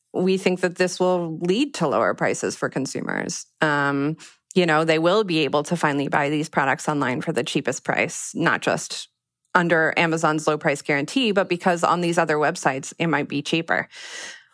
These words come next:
We'll sort of see. You know, a lot of retailers use Amazon because it is, like, it's the online superstore where everybody goes, you know, to do their shopping.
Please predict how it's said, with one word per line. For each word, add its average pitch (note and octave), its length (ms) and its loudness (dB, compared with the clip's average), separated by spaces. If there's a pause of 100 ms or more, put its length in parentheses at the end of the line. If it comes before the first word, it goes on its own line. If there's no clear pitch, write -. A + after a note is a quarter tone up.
(160)
We'll B3 160 4
sort G4+ 220 0
of A4 60 2
see. G3+ 400 0
You A3 60 2
know, A3 160 2
a G#3+ 60 2
lot A3 240 2
of C4+ 260 -4 (540)
retailers G#3 580 0
use A#3 380 0
Amazon D3 640 -2
because E3+ 320 -2
it D#3+ 100 0
is, E3 380 -2
like, D3+ 320 -2 (260)
it's - 220 -2
the - 100 4
online E3+ 320 2
superstore F#3+ 500 0
where D#3+ 160 2
everybody E3+ 460 2
goes, E3 520 0
you E3+ 140 -2
know, E3 280 0
to E3+ 340 -2
do F3 160 0
their F3 160 0
shopping. D#3 580 0